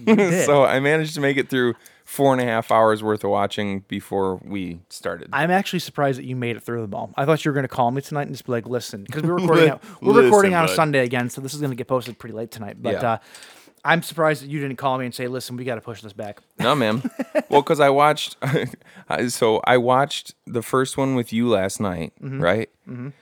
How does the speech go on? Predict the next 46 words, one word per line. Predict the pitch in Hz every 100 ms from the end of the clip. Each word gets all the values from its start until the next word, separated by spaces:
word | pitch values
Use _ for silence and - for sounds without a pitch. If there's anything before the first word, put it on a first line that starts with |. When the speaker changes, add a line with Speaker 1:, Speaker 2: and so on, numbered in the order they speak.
| _ _
Speaker 2:
But | 117 110
then | 127 127
I, | 113 92 - -
I, | 113 - _
a-, | - - 92
after | 110 -
you | 147 120
left, | 107 123 117
I | 101
started | - 120 117 104
to | 95
think, | - 113 110
like, | 101 92 -
"H-, | - - - - _ _ _
how | - - -
did | - 262
that | 190 - -
end?" | - 165 202 170 - - - - - -
And | -
then | 147
I | 143
realized | 135 143 147 143 135
I | 131
did | 127 135
that | 131 -
same | 135 131 123
thing | 127 127
with | 107
Psycho | - 104 107 123
Pike, | - 131 135
where | 110
I | 101
was | 98
looking | 90 98 - 113
at | 107
the |
T | 104 - 107
V | 95 104
but | 113 92
Speaker 1:
Oh, |
Speaker 2:
not | 95 98
Speaker 1:
God. |
Speaker 2:
actually | 101 104 101
taking | - 107 107
it. | -
So | - 113